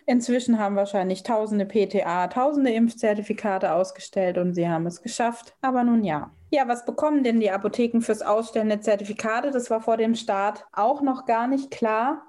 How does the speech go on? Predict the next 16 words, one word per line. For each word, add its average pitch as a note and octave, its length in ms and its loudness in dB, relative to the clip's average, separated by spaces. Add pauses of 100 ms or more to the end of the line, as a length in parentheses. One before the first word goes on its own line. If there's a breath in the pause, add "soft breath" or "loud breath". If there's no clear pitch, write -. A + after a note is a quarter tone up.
In A#3 120 4
der A#3 140 2
Zwischenzeit C4 760 2
hieß B3+ 200 2
es C4 160 -2
dann, A3+ 380 2
dass A3+ 180 0
die G3+ 140 2
Apotheken A#3+ 640 2
mit G#3+ 200 2
achtzehn F#3 440 -2
Euro A#3 400 2
pro G3 560 2
Zertifikat G3 760 -2
entlohnt A#3+ 500 0
werden. D4 460 4